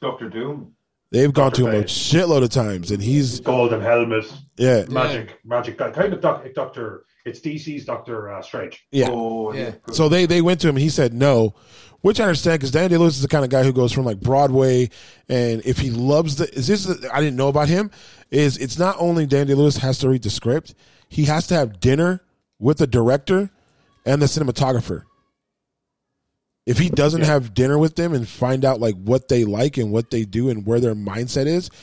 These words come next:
Speaker 2: he won't do the movie. Like, There Will Be Blood, he had had dinner, I believe, three or four times with the cinematographer and then with the director before he even said yes. Then he had to, um, the dude that's playing, uh, Riddler,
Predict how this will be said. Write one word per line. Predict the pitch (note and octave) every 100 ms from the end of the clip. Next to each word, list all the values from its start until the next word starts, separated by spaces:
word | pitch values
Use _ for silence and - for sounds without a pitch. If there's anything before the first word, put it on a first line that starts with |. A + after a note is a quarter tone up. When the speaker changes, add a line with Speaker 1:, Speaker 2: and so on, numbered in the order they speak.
| - - -
Speaker 2:
he | - C#3+ E3+
won't | A2 A2 C3 D#3+ C3 - - - _ _ _ _ _ _ A2+
do | C#3+
the | B2
movie. | C#3 B2 F#2 - _ _ _ _
Like, | A#2+ A#2
There | F3
Will | G3+
Be | F3+
Blood, | A#2+ C3 F3 G#3
he | F3+
had | F3
had | D#3+ B2
dinner, | F#2 D#3 C#3 G2 _ _ _ _ -
I |
believe, | A#2+ C3+ B2
three | - D3
or | D3+
four | - C#3+ D#3
times | D#3+ C3 A#2+
with | B2
the |
cinematographer | B2 D#3+ C3+ A#2+ C3 C#3+ E3+ F3
and | B2 A2+
then | A#2+ C#3+ C3
with | C#3
the | A2+
director | A2 A#2+ B2 D#3+
before | D3 B2 A#2
he | B2+
even | B2 A#2
said | - A2+
yes. | F#2 A2 - - - _ _ _ _
Then | A2+ F3+ F#3+ D3+ D3+ _ _ _
he | - D3+
had | D3+ D3+
to, | D3 C3+ B2 A2+ -
um, | B2+ A2 G2 F2+ E2+ G#2+ -
the | A2
dude | D3
that's | C#3 -
playing, | - C#3 B2
uh, | E2 A2 F#2
Riddler, | G2+ A#2+ F#2 E2+